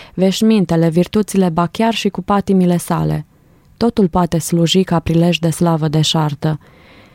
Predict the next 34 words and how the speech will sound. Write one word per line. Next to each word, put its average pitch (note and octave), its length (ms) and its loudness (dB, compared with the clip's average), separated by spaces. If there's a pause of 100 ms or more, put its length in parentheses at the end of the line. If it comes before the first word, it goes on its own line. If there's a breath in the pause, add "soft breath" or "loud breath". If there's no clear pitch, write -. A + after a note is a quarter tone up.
(160 soft breath)
Îndeoseb A3+ 480 2
femeile A#3 500 4
au D#3+ 120 0
slăbiciunea E3+ 640 2
de D#3+ 100 0
a D#3+ 80 2
se E3+ 160 -2
lăuda E3 400 2
și E3+ 140 -2
a E3 60 2
se E3+ 160 -2
bucura E3 440 -2
când D#3+ 200 -2
sunt E3 240 0
lăudate. D#3 720 0 (1800 soft breath)
Slava B3+ 400 2
deșartă G#3+ 560 0
nu A3+ 100 4
face A#3+ 320 0
diferență G3+ 580 2
de F3 140 2
neam F#3 320 2
sau F3 220 0
clasă F3+ 360 0
socială. D#3+ 720 0 (680 soft breath)
Așa F#3 300 0
după A3+ 280 0
cum G3 240 2
o F#3 80 4
boală G3 380 2
poate G3 340 0
atinge F3+ 420 2
pe F3+ 140 -2
oricine, F3+ 680 0